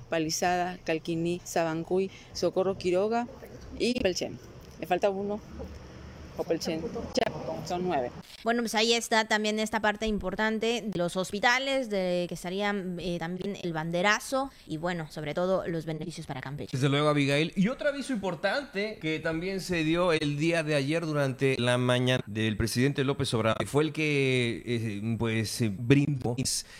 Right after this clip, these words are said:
Speaker 3: Será de doscientos siete pesos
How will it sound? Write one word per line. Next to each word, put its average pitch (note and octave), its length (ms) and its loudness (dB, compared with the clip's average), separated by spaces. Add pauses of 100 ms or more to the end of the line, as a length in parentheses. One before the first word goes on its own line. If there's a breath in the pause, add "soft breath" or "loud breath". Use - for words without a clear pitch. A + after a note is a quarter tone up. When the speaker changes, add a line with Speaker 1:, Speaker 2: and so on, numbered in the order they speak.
Speaker 3:
Será F3 560 2
de C3+ 240 0
doscientos E3 800 0
siete C#3 480 2
pesos A#2+ 540 0